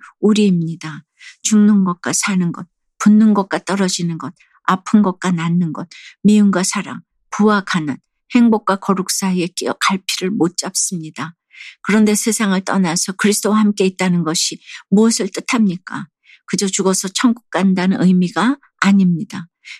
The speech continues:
비록 가난하고 몸이 아파도 대학에 떨어져도 그 고난으로 말미암아 그리스도와 함께 있게 된다는 것입니다. 그것이 성도 인생에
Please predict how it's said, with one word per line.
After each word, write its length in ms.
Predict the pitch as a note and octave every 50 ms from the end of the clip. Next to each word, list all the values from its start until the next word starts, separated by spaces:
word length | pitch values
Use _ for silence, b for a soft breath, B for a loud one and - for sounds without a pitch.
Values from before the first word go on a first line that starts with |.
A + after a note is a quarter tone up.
| B
비록 220 | - G3 F#3+ F3+ -
가난하고 500 | - A3+ G3 G3+ G3+ G3 F#3 F3+ F#3+ F#3+
몸이 340 | F#3 F#3 F#3+ F#3+ G3 F#3+ E3+
아파도 420 | E3 - _ - - - - F3
대학에 400 | - - A3 F#3+ G3 F#3+ - - - -
떨어져도 560 | - A#3 B3 A#3+ A3+ - D#3+ C#3+ - - C3 - B B B B B B _ -
그 180 | - F#3+ F3+
고난으로 560 | - - G3 G3 G3+ F#3+ F3+ F3 E3+ E3+ E3
말미암아 600 | D#3+ D#3+ E3+ F3+ F3+ F3+ E3 D3+ C#3+ - - E3 E3+ - B B B B B _
그리스도와 460 | - - G3 G#3+ A3 - G3+ G3+ G3+ G#3
함께 380 | G#3 B3+ B3+ B3+ B3 - A#3+
있게 280 | F3+ E3+ - - E3 F#3
된다는 480 | - - G#3 F#3+ F#3+ F3+ F3+ E3+ D#3
것입니다. 680 | E3+ F3+ F3 - - F3+ E3+ D#3+ - - - G2+ - - _ _ _ _ _ _ _ _ _ _ _ _ - -
그것이 280 | F3+ F#3+ F#3+ - F#3+
성도 380 | F#3 - A#3+ A3 G#3+ G#3 G#3 G#3
인생에 600 | G3+ G3 G3+ G#3 G#3 G#3+ A3+ F3+ D3 - -